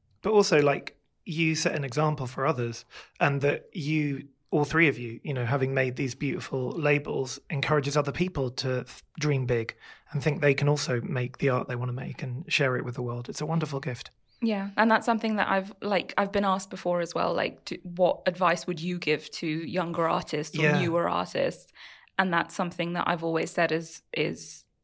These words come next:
Speaker 2: whatever your inner, inner power, strength, interiority as a person, that is unique to you. No one else in the world has that. And that is, that is something that you have to stick to and, like,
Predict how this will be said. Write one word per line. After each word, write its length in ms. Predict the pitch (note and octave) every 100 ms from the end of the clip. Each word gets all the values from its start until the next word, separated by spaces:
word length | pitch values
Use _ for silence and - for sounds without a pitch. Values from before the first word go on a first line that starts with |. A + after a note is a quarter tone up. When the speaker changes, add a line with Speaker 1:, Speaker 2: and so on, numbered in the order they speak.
| _ -
Speaker 2:
whatever 760 | D#3+ F3+ - F#3 F3 F#3+ F#3 F#3 -
your 540 | F#3+ F#3+ F#3 F#3 F#3 F3+ - - - - - _ _ _ _ _ -
inner, 680 | B3 A#3 A3 G#3+ G#3 G3+ -
inner 360 | B3+ A#3+ A#3+ A#3 _ _
power, 640 | - A#3+ G3+ G3+ G3 G3
strength, 880 | F#3+ - A3 G#3 G3 G3 - - - - _ _ _ _ -
interiority 840 | A3+ A3 A3+ G#3+ F#3+ F#3+ G3+ G#3+ F#3+
as 80 |
a 60 | G3
person, 680 | G#3+ G3+ G3+ A3+ B3+ C4+ -
that 220 | F#3+ E3+ -
is 240 | F#3 F#3
unique 540 | F#3+ F#3 F#3 F3+ F3+ -
to 100 | A3
you. 240 | F3 F#3
No 300 | G3+ G#3 G3+
one 160 | G3 F3+
else 180 | F3+ F3+
in 60 |
the 60 | F3+
world 220 | E3+ F3+
has 240 | F#3+ D#3+ D#3
that. 300 | G#3 C4 C4+ - - _ -
And 140 | G3+ G3
that 240 | F3 -
is, 400 | - E3 D#3 - _ - D#3
that 200 | F#3+ -
is 80 |
something 360 | F3 E3 D#3+ F#3
that 120 | -
you 120 | F#3
have 180 | F3+ F3+
to 80 | -
stick 300 | - - -
to 200 | - E3
and, 100 | D#3+
like, 280 | D#3 D#3 -